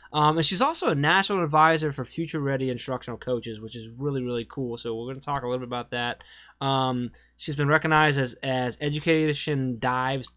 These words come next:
K twelve Administrator to Watch in two thousand eighteen, and she was the Texas Ed Tech of the Year, uh, in two thousand seventeen. So a lot of,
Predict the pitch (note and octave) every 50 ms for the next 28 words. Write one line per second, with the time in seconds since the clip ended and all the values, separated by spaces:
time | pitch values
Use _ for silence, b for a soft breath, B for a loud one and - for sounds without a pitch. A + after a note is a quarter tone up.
0 | _ - - - F#3+ F#3+ G3 - - - F3 E3 D#3+ D3 C#3+ B2+ C3 C3 C3+ C3+
1 | - - C#3 C3+ C3+ B2 A#2+ A2+ G#2+ G#2 G#2 A#2 C3 - - - A#2 A2 - B2+
2 | - B2+ A#2 A#2 A2+ A#2 A2 A2 G#2+ E2+ - - - G3 G#3+ A3 F#3+ D3+ C#3+ D#3+
3 | G3 - _ _ _ - - _ _ _ - D3 C#3+ C#3 C3+ - D3+ D3+ C3+ B2+
4 | C3+ A#2+ - - F3 F3 - E3+ D#3 D#3 - D3 C#3+ C#3 - - D3+ D3+ C#3+ -
5 | C3+ A#2+ A#2+ A#2 A2+ A#2 B2+ C#3 C#3 B2+ A2+ G#2+ G#2 G2+ - _ _ _ _ _
6 | _ _ - C3 A#2+ A2+ A2 A2 G#2 A2+ - - C#3 C3+ B2+ A2+ G#2+ G2 - -
7 | C3 B2 B2 A#2+ A2 - A2 G#2 G2 F#2 - - - B2+ A#2+ A#2 A2+ G#2+ - B2
8 | A#2 A#2+ C#3 F3 G3 F#3+ F3 D3+